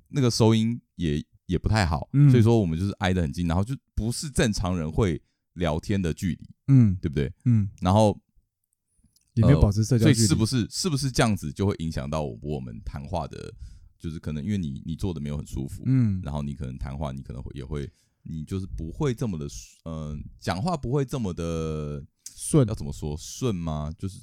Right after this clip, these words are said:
Speaker 1: 对啦，
Speaker 2: 自然。
Speaker 1: 好，顺，自然这样子。
Speaker 2: 我觉得
Speaker 1: 嗯。
Speaker 2: 你现在讲起来，我觉得多少有欸，我觉得多多少少有。
Speaker 1: 是不是？是不是？所以其实这种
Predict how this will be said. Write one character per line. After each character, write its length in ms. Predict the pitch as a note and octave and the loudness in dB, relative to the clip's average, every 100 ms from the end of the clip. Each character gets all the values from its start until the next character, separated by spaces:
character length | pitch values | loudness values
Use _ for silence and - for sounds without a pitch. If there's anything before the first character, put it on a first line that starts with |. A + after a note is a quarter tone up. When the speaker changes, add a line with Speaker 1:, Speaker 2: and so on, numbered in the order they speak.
| - | -4
Speaker 1:
对 140 | E2+ | -4
啦， 40 | C2 | 0
Speaker 2:
自 80 | D3+ | 0
然。 140 | G#2+ F#2 | 0 -2
Speaker 1:
好， 60 | |
顺， 180 | F2 E2+ | -4 -6
自 240 | - - D2+ | -6 -6 -6
然 220 | B1+ - - | -8 -14 -18
这 80 | - | -14
样 120 | B1+ B1 | -12 -6
子。 80 | - | 4
Speaker 2:
我 80 | C#3 | 6
觉 100 | A3+ | 6
得 60 | - | 2
Speaker 1:
嗯。 120 | C#2+ B1+ | -10 0
Speaker 2:
你 120 | C3 | 4
现 100 | F3 | 4
在 60 | G#3+ | 4
讲 200 | - A#2+ | 2 -2
起 160 | B2 A2+ | -2 -2
来， 80 | F#2+ | 0
我 60 | |
觉 60 | G#2 | 2
得 40 | |
多 180 | B2+ B2+ | 4 4
少 160 | A2 G#2+ | 4 4
有 300 | G2+ F2 B1+ | 4 2 -2
欸， 200 | G2 - - - - | -8 -12 -16 -20 -4
我 80 | A2 | 6
觉 80 | |
得 60 | C#3+ | 8
多 100 | D3 | 10
多 120 | C#3+ | 10
少 140 | C3 G#2+ | 10 8
少 80 | |
有。 180 | G#2 F#2+ | 6 4
Speaker 1:
是 40 | F2 | 2
不 40 | |
是？ 40 | |
是 60 | F#2+ | -2
不 60 | C#2 | -4
是？ 40 | |
所 100 | C#3 | -2
以 40 | |
其 220 | G#2+ F#2 F2 | -2 -2 -4
实 100 | F2+ | -6
这 120 | - | -6
种 220 | G#2+ D#2+ | -6 -6